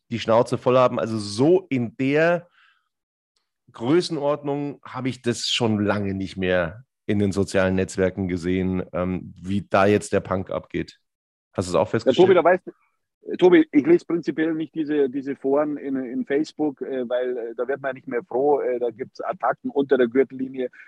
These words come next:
Speaker 2: Ich muss auch bei mir im Kommentarbereich immer wieder aufpassen, Sachen löschen, weil manche glauben eben, dass, äh, dieses Internet ein rechts-, rechtsfreier Raum ist und dem ist eben nicht so.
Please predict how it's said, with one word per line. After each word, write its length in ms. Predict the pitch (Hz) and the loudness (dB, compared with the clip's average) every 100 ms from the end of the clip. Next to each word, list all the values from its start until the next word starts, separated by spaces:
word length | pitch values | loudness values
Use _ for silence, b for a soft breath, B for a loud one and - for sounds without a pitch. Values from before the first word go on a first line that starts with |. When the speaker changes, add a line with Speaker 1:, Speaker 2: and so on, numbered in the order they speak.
| B | B
Speaker 2:
Ich 120 | - 117 | 0 4
muss 160 | 127 | 6
auch 140 | 131 127 | 6 4
bei 100 | 123 | 6
mir 160 | 131 | 6
im 80 | 139 | 6
Kommentarbereich 640 | 139 135 123 127 123 123 | 4 2 4 4 4 2
immer 180 | 131 127 | 2 0
wieder 160 | 123 117 | 2 2
aufpassen, 520 | 131 - 123 120 123 | -2 -2 -4 -2 -6
Sachen 280 | 127 120 127 | -4 -4 -2
löschen, 500 | 117 131 - 131 120 b b - | 0 -2 -2 -4 -4 b b -2
weil 160 | 120 120 | 0 2
manche 340 | 131 127 135 | 0 0 -2
glauben 380 | 110 117 135 135 | 2 0 0 0
eben, 320 | 131 135 123 | 0 0 -2
dass, 300 | 123 117 - | -2 -4 -6
äh, 180 | 123 117 | -6 -2
dieses 360 | 127 120 113 | -2 -2 -4
Internet 440 | - 135 135 123 104 | -4 0 0 0 -2
ein 140 | 117 | -2
rechts-, 360 | 113 131 _ - | -2 -4 _ -10
rechtsfreier 520 | 117 _ - 123 120 | -10 _ -2 2 2
Raum 260 | 110 123 135 | 2 -2 -2
ist 160 | 127 | -6
und 100 | 120 | -6
dem 280 | 117 113 123 | -6 -4 -4
ist 160 | 127 127 | -2 -4
eben 140 | 113 | -2
nicht 180 | 139 - | -2 -4
so. 280 | 143 143 | -2 -2